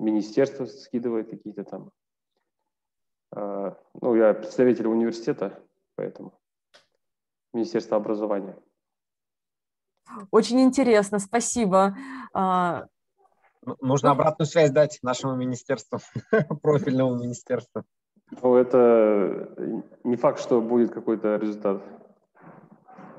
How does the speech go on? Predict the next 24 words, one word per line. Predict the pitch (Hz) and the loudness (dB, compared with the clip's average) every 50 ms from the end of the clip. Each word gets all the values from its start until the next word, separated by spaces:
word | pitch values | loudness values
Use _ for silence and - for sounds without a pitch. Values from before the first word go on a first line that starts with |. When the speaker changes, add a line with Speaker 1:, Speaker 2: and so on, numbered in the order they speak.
| - - - - - - - - _ _ _ 233 | -20 -20 -20 -20 -20 -20 -20 -20 _ _ _ -4
Speaker 2:
Нет, | 247 277 226 - | -2 -2 0 0
на | - 208 | -2 -2
самом | 202 294 294 277 | -2 0 0 0
деле | 240 277 262 277 | 2 2 2 2
это | 269 269 269 262 247 240 185 - - _ | 0 0 2 2 2 2 2 0 -4 _
здорово, | - 196 185 247 302 320 311 196 185 185 | -8 -6 -2 0 0 0 0 -2 -4 -6
что, | 185 - - 196 190 185 185 180 175 - - - - 90 92 - - - - | -6 -6 -4 -2 -2 -2 -2 -4 -4 -8 -10 -14 -12 -12 -12 -12 -12 -8 -4
э, | 196 | 2
вы | 196 214 | 4 6
это | 214 208 214 208 | 6 6 4 2
замечаете, | 190 208 202 196 196 - 233 240 285 302 302 285 - 190 | 4 4 4 2 2 0 0 0 0 0 0 -2 -2 -4
да, | 185 175 202 214 247 262 262 311 302 302 285 269 - _ | -2 0 0 0 0 -2 -4 -10 -18 -20 -20 -20 -18 _
и | - 208 208 202 | -8 -4 -4 -2
мы | 202 214 247 | -2 -2 -4
сейчас | 247 - 254 - | -4 -6 -8 -10
как | - 202 202 214 | -12 -12 -6 -4
раз | 226 233 - | -4 -4 -4
про | - - 220 | -4 -2 -2
это | 214 214 220 | -2 -2 -2
г-, | 190 190 - | -6 -6 -8
поговорим, | _ - 208 196 202 196 208 208 254 285 277 | _ -4 -2 0 0 2 2 0 0 -2 -6
потому | 240 220 | -8 -10
что | 214 - 208 | -8 -8 -4
даже | 190 220 226 214 220 233 214 | -2 -2 -2 -2 -4 -8 -8